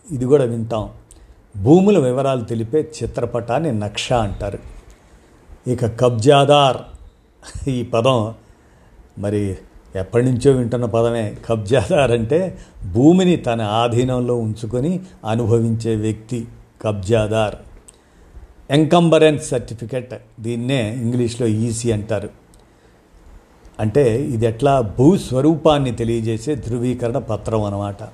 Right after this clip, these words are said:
ముప్పై రెండేళ్లలోపు ఓ సర్వే నంబర్ భూమికి జరిగిన లావాదేవీలను తెలియజేసే దాన్ని ఈసీ ఎంకరెన్-,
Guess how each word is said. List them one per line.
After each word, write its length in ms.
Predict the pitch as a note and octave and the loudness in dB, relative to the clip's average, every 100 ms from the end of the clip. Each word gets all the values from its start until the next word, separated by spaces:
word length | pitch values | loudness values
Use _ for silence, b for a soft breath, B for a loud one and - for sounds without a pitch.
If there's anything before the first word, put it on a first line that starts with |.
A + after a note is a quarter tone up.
| - _ b b b - - | -20 _ b b b -12 -2
ముప్పై 520 | A#2+ D3 C#3+ C#3 C#3 | 4 4 6 4 4
రెండేళ్లలోపు 1000 | B2+ B2 A#2 D3 F3 D#3 D3+ D3 C3+ D3+ - _ - _ - - | 2 -2 4 6 8 8 8 6 -4 -6 -8 _ -20 _ -20 -4
ఓ 140 | C#3 | -2
సర్వే 440 | C3 - A#2 D3 D#3+ | -2 -2 2 6 6
నంబర్ 340 | C#3 B2 C#3 C#3+ - A2+ F#2 | 6 -2 -4 -6 -18 -16 -2
భూమికి 420 | C3+ D#3+ D#3+ B2+ | 0 2 2 -2
జరిగిన 480 | A2 A#2+ A#2 A#2+ A2+ | -4 -4 -4 -4 -4
లావాదేవీలను 1040 | G#2 A2+ A#2+ A#2 A2+ A2+ A2+ A#2 E3+ F#3 B B B - | 0 0 2 0 -2 -2 -2 -2 -4 -8 B B B -6
తెలియజేసే 680 | A#2+ C3 C#3 A#2+ A#2 A#2+ D3+ | 0 2 2 2 0 2 -2
దాన్ని 600 | A2 A#2 A#2+ C3 G3+ G3 B B A2 | 0 -2 0 -2 -2 -2 B B -6
ఈసీ 600 | A#2 B2+ - D#3 G3+ F#3+ - | -2 0 0 0 0 -2 -2
ఎంకరెన్-, 800 | A2+ A2+ B2+ A#2 A#2 A#2 A2+ | -2 0 0 -2 -2 -6 -6